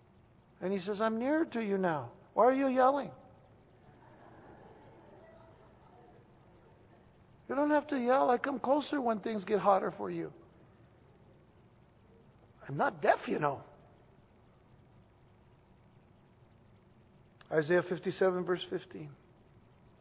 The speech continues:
"For thus says the high and lofty one who inhabits eternity, whose name is holy." You see, this is a holy God, but this is what He says. "I dwell in the high and holy place." Of course He does, because He's God.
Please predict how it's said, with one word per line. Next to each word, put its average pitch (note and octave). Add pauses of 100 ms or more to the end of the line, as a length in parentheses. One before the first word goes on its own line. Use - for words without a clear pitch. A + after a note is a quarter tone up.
(1300)
"For C#3+
thus F3
says F3
the E3+
high F3
and F3
lofty F3
one E3+
who E3
inhabits E3
eternity, F3+ (680)
whose D#3
name F#3
is E3
holy." G3 (300)
You F3
see, A3
this A3
is F#3+
a F3+
holy G3
God, G3
but -
this G3+
is G#3
what G3
He F#3
says. G#3 (320)
"I G#3
dwell G3+
in G#3
the F#3
high A#3
and A#3+
holy A#3
place." C4+ (440)
Of F3
course D4+
He D#4
does, A#3+
because A3+
He's A3+
God. D4+